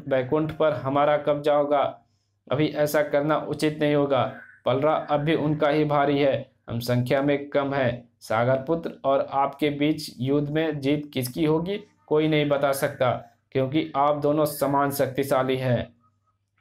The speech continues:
और आप भेड़िया को क्यों, क्यों बोल रहे हैं? वो देर सवेर हम तक पहुंच ही जाएगा,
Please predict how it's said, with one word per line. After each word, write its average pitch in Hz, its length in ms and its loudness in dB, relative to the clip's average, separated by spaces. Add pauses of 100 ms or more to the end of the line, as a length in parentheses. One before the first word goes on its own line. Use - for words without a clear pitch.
(920)
और 135 180 -2
आप 151 300 0
भेड़िया 147 400 0
को 160 180 0
क्यों, 156 260 0
क्यों 156 320 0
बोल 147 200 2
रहे 143 180 2
हैं? 131 320 0 (260)
वो 117 120 2
देर 135 240 2
सवेर 147 400 2
हम 139 220 -2
तक 147 200 -2
पहुंच 143 300 0
ही 143 60 2
जाएगा, 135 560 2